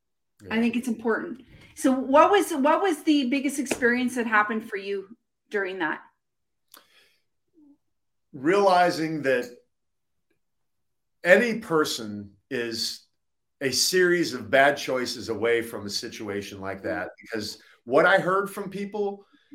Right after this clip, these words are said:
Speaker 1: they were what we'll refer to as normal, had a home, had a family,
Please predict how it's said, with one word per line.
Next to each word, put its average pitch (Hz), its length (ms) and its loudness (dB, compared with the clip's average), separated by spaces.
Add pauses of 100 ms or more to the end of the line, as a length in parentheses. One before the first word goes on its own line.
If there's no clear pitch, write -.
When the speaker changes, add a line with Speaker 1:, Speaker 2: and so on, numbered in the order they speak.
(120)
Speaker 1:
they 160 160 8
were 139 340 2
what 139 240 4
we'll 156 120 4
refer 147 380 -2
to 143 200 -4
as 143 140 0
normal, 143 640 -2 (240)
had 165 240 4
a 160 80 4
home, 110 500 -6
had 180 220 0
a 175 60 2
family, 120 720 -6